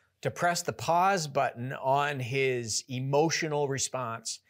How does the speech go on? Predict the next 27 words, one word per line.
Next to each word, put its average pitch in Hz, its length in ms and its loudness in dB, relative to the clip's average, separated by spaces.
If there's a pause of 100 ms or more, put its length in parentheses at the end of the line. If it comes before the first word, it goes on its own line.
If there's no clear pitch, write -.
(260)
put - 220 0
some 175 140 2
space 175 420 0
between 147 320 -6
himself 139 680 2
and 160 500 -2
the, 143 380 -2
uh, 131 240 4
really 147 400 0
emotionally 139 460 0
heightened 120 320 -6
situation 117 680 -8
so 135 180 -4
that 131 120 -4
he 127 100 -4
can 127 140 -8
respond 143 640 -6 (300)
in 123 120 -6
a 117 40 -4
mature 123 400 0
and 117 80 0
healthy 110 320 -4
way. 110 360 -8 (360)
David 190 560 2
does 143 240 -4
not 139 420 -2
return 127 560 -6